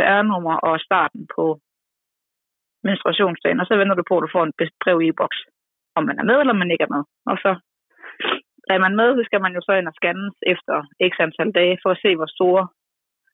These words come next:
øh, ens æggeblære er. Og så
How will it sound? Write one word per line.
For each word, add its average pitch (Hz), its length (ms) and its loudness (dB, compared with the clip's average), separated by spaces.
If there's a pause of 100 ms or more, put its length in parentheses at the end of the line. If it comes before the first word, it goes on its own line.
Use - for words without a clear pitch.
(300)
øh, 170 140 4 (140)
ens 156 220 -4 (960)
æggeblære 160 500 0 (100)
er. 165 60 -6 (1400)
Og - 80 -2
så 254 60 -2